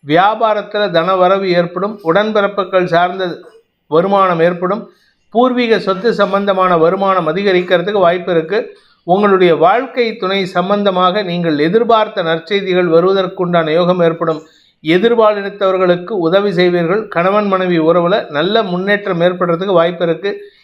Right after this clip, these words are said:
இதுவரைக்கும் உங்க வாழ்க்கை துணை உங்களுக்கு கொடுக்காத மரியாதை கொடுத்து சந்தோஷத்தை அனுபவிக்கக்கூடிய வாய்ப்பு ஏற்படுகின்ற நல்ல நாள்.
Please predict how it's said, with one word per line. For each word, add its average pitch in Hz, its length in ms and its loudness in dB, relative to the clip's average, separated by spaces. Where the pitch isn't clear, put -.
இதுவரைக்கும் 202 600 0
உங்க 180 180 0
வாழ்க்கை 202 540 0
துணை 196 240 -4
உங்களுக்கு 170 420 0
கொடுக்காத 185 540 0
மரியாதை 180 520 0
கொடுத்து 180 520 -2
சந்தோஷத்தை 196 800 0
அனுபவிக்கக்கூடிய 180 800 0
வாய்ப்பு 175 360 2
ஏற்படுகின்ற 175 520 0
நல்ல 160 260 0
நாள். 151 340 -2